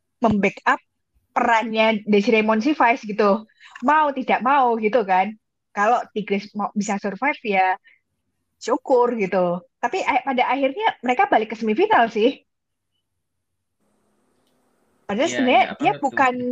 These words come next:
Speaker 1: bukan stri-, striker yang se-, se-, apa ya, setajam pada masanya Desiree Monsifais,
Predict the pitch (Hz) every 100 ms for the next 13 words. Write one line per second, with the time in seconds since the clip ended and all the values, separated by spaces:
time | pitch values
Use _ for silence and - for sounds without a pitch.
0 | 240 226 _ - 262 254 254 - - -
1 | _ - 262 254 262 262 247 254 254 269
2 | - 247 240 240 247 - _ _ _ _
3 | _ _ _ _ _ _ _ _ _ -
4 | 254 240 233 - 285 320 190 202 - -
5 | - 277 262 240 226 240 226 220 226 226
6 | 226 214 - - - 220 214 208 226 233
7 | 208 214 214 208 208 208 208 208 208 208
8 | _ _ _ 220 202 226 208 208 208 320
9 | 311 330 - -